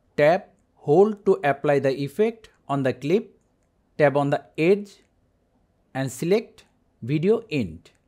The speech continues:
to cover the full video. Make sure the effect layer is selected, go to Range and apply the effect only on the Pip layer.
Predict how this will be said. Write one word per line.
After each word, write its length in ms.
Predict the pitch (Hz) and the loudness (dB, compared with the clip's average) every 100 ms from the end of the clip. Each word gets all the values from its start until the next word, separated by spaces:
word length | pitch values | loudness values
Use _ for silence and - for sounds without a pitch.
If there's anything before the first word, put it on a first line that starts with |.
| _ _ - | _ _ -10
to 80 | |
cover 340 | 139 151 139 160 | -2 2 4 2
the 260 | 156 233 - _ | 2 -2 -4 _
full 200 | - 208 | 2 2
video. 440 | 123 113 98 - - _ _ _ _ _ _ _ _ _ _ _ _ _ _ _ _ _ _ _ _ | 2 -4 -8 -14 -18 _ _ _ _ _ _ _ _ _ _ _ _ _ _ _ _ _ _ _ _
Make 200 | 165 185 | -4 -4
sure 220 | - 208 | 2 2
the 200 | 180 185 - | 4 2 0
effect 300 | 175 220 214 | -2 0 0
layer 200 | 170 147 | 4 4
is 200 | 147 123 | 4 -2
selected, 720 | - 131 123 - 214 233 - _ _ _ _ - | -6 -6 -6 -4 -4 -4 -6 _ _ _ _ -2
go 100 | 131 | 0
to 160 | 139 127 | 2 2
Range 540 | 123 147 220 214 - _ _ _ _ _ _ _ _ _ _ _ _ _ _ - | 0 0 -2 -4 -12 _ _ _ _ _ _ _ _ _ _ _ _ _ _ -6
and 200 | 147 151 | -6 -2
apply 360 | 147 147 160 156 | -2 0 0 2
the 200 | 151 147 | 0 -2
effect 460 | 139 214 233 - - _ - | -2 -2 -2 -8 -20 _ -4
only 320 | 147 147 143 | -2 0 0
on 140 | 139 135 | 0 -2
the 100 | - | -4
Pip 300 | - 127 123 | -6 -8 -4
layer. 380 | 139 170 254 | 0 2 0